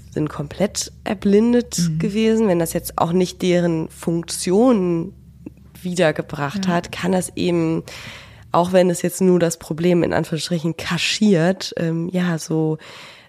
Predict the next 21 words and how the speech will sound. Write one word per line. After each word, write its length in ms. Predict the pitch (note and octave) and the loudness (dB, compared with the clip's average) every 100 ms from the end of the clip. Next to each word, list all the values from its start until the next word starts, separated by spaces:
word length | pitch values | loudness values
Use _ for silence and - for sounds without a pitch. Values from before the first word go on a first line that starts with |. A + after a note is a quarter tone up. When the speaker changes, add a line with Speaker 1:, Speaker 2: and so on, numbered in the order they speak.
| _ _ - | _ _ -20
Speaker 1:
ein 320 | - - - - | -16 -14 -14 -2
bisschen 300 | F#3 F#3+ F#3 | 0 4 6
Normalität 800 | F3 F3+ E3+ E3 - A#3 A#3 - - | 6 6 2 0 4 4 2 -6 -8
zurückbringen, 600 | - E3+ E3+ - E3 E3 | -2 -2 0 0 0 0
bis-, 280 | F3 E3+ G#3 | 0 -2 -6
bisschen 280 | F3+ E3+ E3+ | -6 -2 -2
Kontrolle 800 | - E3 - E3 F#3+ F3+ D#3+ D#3 | -2 -6 -2 2 4 6 4 2
über 240 | - D#3+ D3+ | -2 -2 -2
das 280 | D3+ - | -2 -4
Leben 520 | D#3 D3+ F3+ D3+ C#3+ - | -6 -2 0 0 0 -2
und 280 | C#3+ C#3+ | -4 -4
einen 280 | D3 C#3+ D3 | -4 -2 -4
großen 580 | D3 D#3+ D#3+ - C#3+ D3 - - - - - - _ _ | -6 -4 -2 -2 -2 -4 -10 -20 -20 -20 -20 -20 _ _
Unterschied 580 | G#3+ B3+ G3 - D#3+ D#3+ | 4 6 4 2 -2 0
machen. 240 | D#3 E3+ | 0 2
Und 140 | - E3 | 0 0
deswegen 400 | A3 - G#3 F#3+ | 0 2 2 2
bekommt 420 | - E3+ E3 F3 | -2 0 0 0
Anna 300 | D#3+ E3+ F3 | -2 0 0
eben 460 | - E3 D#3+ E3 E3 - | 0 0 2 0 0 -4
auch 400 | D3+ D#3+ E3 | 0 2 2